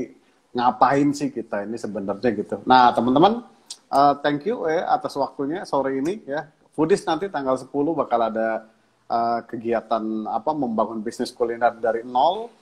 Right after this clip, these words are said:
Ya, ada offline-nya, tapi kayaknya offline-nya sudah close ya, sudah full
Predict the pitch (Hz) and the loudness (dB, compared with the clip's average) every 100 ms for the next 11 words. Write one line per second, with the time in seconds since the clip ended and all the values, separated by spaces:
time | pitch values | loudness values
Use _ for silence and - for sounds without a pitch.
0 | _ _ - 131 120 120 113 139 - 135 | _ _ -2 0 2 0 2 0 2 2
1 | 123 127 165 139 143 - 170 180 190 175 | 2 -2 -2 -4 -4 -6 -4 0 2 2
2 | 175 170 202 - 139 131 - 165 151 - | 2 0 -2 -4 -2 -2 -4 -6 -6 -6
3 | 110 104 127 117 120 120 117 113 - 156 | -12 -12 -14 -2 2 2 2 -2 2 4
4 | 170 185 | 4 0